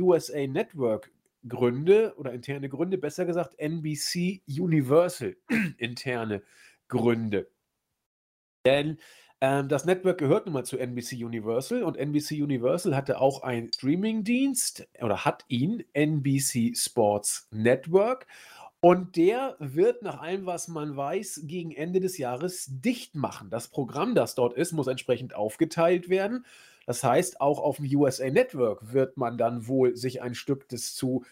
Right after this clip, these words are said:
verteilenden Kuchens von N B C Sport sichern.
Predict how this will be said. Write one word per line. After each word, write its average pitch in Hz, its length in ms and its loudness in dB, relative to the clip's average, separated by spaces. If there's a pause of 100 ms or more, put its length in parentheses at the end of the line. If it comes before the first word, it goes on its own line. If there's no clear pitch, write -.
verteilenden 131 720 2
Kuchens 135 440 -4
von 123 160 -4
N 131 220 -4
B 120 120 0
C 117 240 -4
Sport 117 540 0 (380)
sichern. 139 680 2